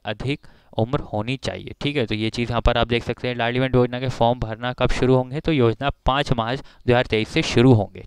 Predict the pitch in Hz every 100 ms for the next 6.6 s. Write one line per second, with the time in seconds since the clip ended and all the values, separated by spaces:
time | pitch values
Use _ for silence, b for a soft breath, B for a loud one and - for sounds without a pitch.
0 | - 127 143 B B B 110 113 117 117
1 | 107 - 127 107 - 90 95 - b b
2 | - - 113 127 127 123 - 123 - 123
3 | 123 113 117 117 120 - 117 - 110 117
4 | 117 117 135 143 117 110 131 123 127 117
5 | - 120 123 127 - 127 110 110 107 113
6 | - 143 107 95 92 -